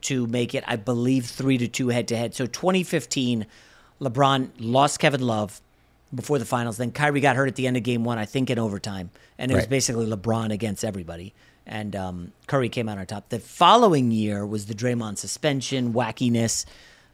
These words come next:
Speaker 1: three one, comeback. So it's one one. Then Curry gets Kevin Durant. Now it's three to one. And,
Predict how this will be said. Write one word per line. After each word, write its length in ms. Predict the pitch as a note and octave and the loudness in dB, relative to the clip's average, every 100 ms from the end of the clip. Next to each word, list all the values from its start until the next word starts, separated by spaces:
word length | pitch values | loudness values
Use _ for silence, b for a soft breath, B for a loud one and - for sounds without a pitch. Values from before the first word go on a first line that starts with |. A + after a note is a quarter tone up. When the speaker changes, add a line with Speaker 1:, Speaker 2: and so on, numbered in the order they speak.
| - | -10
Speaker 1:
three 320 | - D3+ C3+ | 0 2 4
one, 640 | B2+ C#3 C3+ C3 B2+ B2 B2 - | 4 4 4 2 -2 -6 -10 -6
comeback. 500 | C#3 B2+ A#2+ A#2 A2+ _ _ _ _ _ _ | -2 0 0 0 -2 _ _ _ _ _ _
So 140 | - B2+ | -2 0
it's 100 | G#2 | 4
one 240 | D3 D3+ | 6 6
one. 360 | C3 C3+ G2 F2+ _ _ _ _ _ _ _ - | 6 6 4 -4 _ _ _ _ _ _ _ -2
Then 180 | D#3+ D3 | 2 2
Curry 340 | - E3+ D3 | 6 6 6
gets 380 | C3 C3+ B2 - | 6 4 4 -4
Kevin 280 | - D3+ A#2 | 2 2 4
Durant. 420 | A#2+ F#3+ E3 C3 - _ _ _ _ - - _ _ _ _ - | 6 8 8 6 -4 _ _ _ _ -20 -20 _ _ _ _ -4
Now 160 | C3+ | -2
it's 160 | B2+ - | 0 2
three 180 | G#3+ A#3+ | 6 8
to 80 | E3+ | 8
one. 320 | A2+ G2+ C3 - b b b b b b b b _ _ _ - - _ _ - | 4 -2 -4 -10 b b b b b b b b _ _ _ -14 -14 _ _ -2
And, 760 | C3 B2 B2 A#2+ A#2+ A#2+ A2+ | 2 2 2 2 0 -2 -6